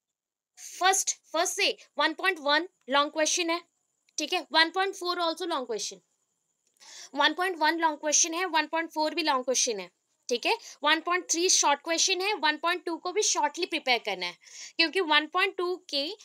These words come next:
अ, जो मेट-, मटेरियल है या फिर उसका जो थोड़ा थोड़ा जो कॉन्सेप्ट हम लोग लिखने वाले हैं उससे मार्क्स नहीं आएंगे, तो वो मार्क फेचिंग नहीं है, तो इसलिए आप क्या करोगे, ये लॉन्ग क्वेश्चन है जिसको राउंड कर रही हूँ, and वन पॉइंट फ़ोर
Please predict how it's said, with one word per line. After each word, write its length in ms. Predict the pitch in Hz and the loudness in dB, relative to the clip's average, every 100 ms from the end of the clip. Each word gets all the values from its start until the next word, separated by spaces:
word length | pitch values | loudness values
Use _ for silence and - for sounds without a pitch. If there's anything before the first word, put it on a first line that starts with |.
| - - | -20 0
अ, 200 | 277 285 | 2 4
जो 240 | 262 370 302 | 2 0 -2
मेट-, 440 | 277 302 320 320 | 0 2 2 -2
मटेरियल 720 | 277 277 294 302 359 415 392 | -4 0 2 2 4 4 4
है 180 | 254 214 | 0 0
या 100 | 277 | 0
फिर 140 | 277 | 0
उसका 260 | 339 294 339 | -4 -2 -4
जो 240 | 339 370 320 - _ _ 330 | -2 -4 -6 -20 _ _ 0
थोड़ा 160 | 330 | 0
थोड़ा 180 | 339 339 | 2 -2
जो 160 | 330 339 | -2 -4
कॉन्सेप्ट 480 | - 330 359 440 | -2 -2 2 0
हम 120 | 349 339 | 2 -2
लोग 140 | 302 | -2
लिखने 260 | 302 269 302 | -6 -6 -2
वाले 240 | 269 254 | -2 -2
हैं 60 | 330 | -6
उससे 280 | 311 - | -6 -4
मार्क्स 480 | 330 302 339 339 - | -4 -2 -2 -4 -6
नहीं 260 | 285 330 320 | -2 0 0
आएंगे, 320 | 202 185 175 - | -2 -6 -12 -8
तो 100 | 294 | -4
वो 140 | 320 | -4
मार्क 260 | 311 302 311 - | -2 -2 -2 0
फेचिंग 320 | 330 349 349 | 0 0 -4
नहीं 360 | 262 240 320 | -6 -4 -4
है, 200 | 302 359 - _ - - | -4 -6 -8 _ -20 -4
तो 60 | 262 | -4
इसलिए 240 | - 330 | 0 0
आप 120 | 330 | 0
क्या 120 | 330 | 0
करोगे, 300 | 330 320 294 | -4 -4 -6
ये 300 | 370 262 294 | -6 -2 -2
लॉन्ग 260 | 330 330 339 | 0 -2 -4
क्वेश्चन 380 | 339 330 339 320 | -4 -2 -2 -4
है 100 | 339 _ - | -6 _ -10
जिसको 240 | 262 - | -8 -2
राउंड 240 | 320 311 320 | 0 0 4
कर 120 | 277 | 2
रही 100 | 240 | 2
हूँ, 140 | 196 _ _ _ - | -8 _ _ _ 0
and 120 | 311 | 0
वन 240 | 311 285 285 | 2 0 -2
पॉइंट 260 | 311 330 | -2 -4
फ़ोर 320 | 320 330 247 | -2 0 0